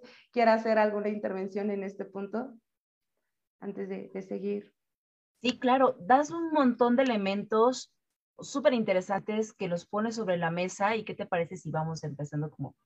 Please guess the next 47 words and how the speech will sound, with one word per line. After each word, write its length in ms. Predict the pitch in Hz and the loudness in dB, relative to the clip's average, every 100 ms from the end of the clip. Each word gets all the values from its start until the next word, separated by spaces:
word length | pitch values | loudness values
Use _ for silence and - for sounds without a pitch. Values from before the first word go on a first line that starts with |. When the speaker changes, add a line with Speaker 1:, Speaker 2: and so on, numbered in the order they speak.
| _ _ | _ _
Speaker 2:
a 100 | 160 | -2
desmenuzarlos, 800 | 165 170 165 165 185 175 160 160 | 0 0 0 2 4 4 4 0
¿no? 240 | 190 220 - | 0 0 0
Porque 220 | 190 190 | 0 0
en 60 | |
realidad 360 | 190 202 208 214 _ _ _ | -2 4 2 2 _ _ _
tu 80 | 233 | -2
intervención 640 | 226 202 202 208 226 214 | 2 2 2 2 0 2
me 140 | 208 190 | 2 2
parece 340 | 180 185 226 | 0 -2 0
maravillosa 880 | 220 190 170 160 180 202 214 - 127 - | 2 2 2 0 0 2 0 0 -8 -8
porque 260 | - 190 190 | -4 -2 0
hablas 180 | 202 202 | 0 0
de 220 | 208 160 | -2 0
un 120 | 196 | 0
montón 320 | 208 202 196 196 | 0 -2 -2 -4
de 100 | 190 | 0
cosas, 400 | 190 202 185 147 | -2 2 0 4
desde 720 | 175 156 175 170 156 76 - - | 4 4 2 2 0 -4 -6 -2
el 140 | 185 | 2
tema 220 | 196 208 | 2 4
de 80 | 214 | 4
la 60 | 170 | 4
discriminación, 880 | 165 - 170 165 160 - 185 185 180 | 0 -4 -4 -2 -2 -2 -4 -2 -2
¿no? 200 | 175 185 | -2 -2
De, 160 | 160 143 156 151 - | -2 -2 -4 -6 -2
no, 200 | 185 190 | -2 0
no 180 | 196 190 | 0 2
todos 220 | 196 190 | 0 2
podemos 300 | 170 180 185 | 2 2 0
acceder 480 | 147 - 156 156 185 | -6 -4 -2 0 0
a 80 | |
lo 140 | 175 151 | 0 0
mismo 440 | 160 170 185 208 | -2 -4 -2 0
ni 120 | 196 | 2
de 80 | 151 | 2
la 100 | 139 | 0
misma 340 | 185 226 196 175 | -2 -2 -2 2
forma. 480 | 170 185 185 226 - _ - - _ _ | 2 2 0 -2 -6 _ -20 -20 _ _
Eh, 200 | 175 160 | -4 -2
esto 280 | - 185 190 | -2 -4 -2
ya 240 | 170 180 175 | -2 0 0
lo, 240 | 175 151 | 2 2
lo 100 | 170 | 0
vuelve 240 | 165 175 175 | 0 0 0
un 140 | 175 | -2
sesgo, 680 | 185 170 170 175 175 175 | 4 4 4 4 4 4